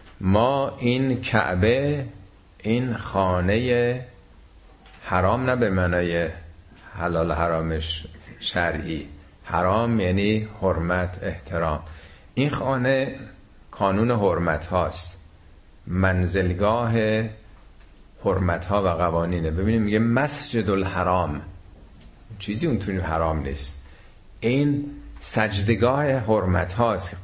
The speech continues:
قوانین، نرم ها و مقررات رو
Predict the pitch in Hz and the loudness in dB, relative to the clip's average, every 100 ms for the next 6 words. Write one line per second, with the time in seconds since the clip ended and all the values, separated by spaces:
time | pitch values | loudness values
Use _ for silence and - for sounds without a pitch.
0 | - 98 101 101 98 110 117 92 87 - | -2 0 2 2 2 2 2 0 -2 -8
1 | - - - - 95 113 110 98 92 90 | -18 -20 -20 -6 2 4 4 2 0 2
2 | 110 95 95 95 92 95 95 95 107 135 | 2 2 2 2 2 2 4 2 4 2
3 | 135 135 120 | 0 2 2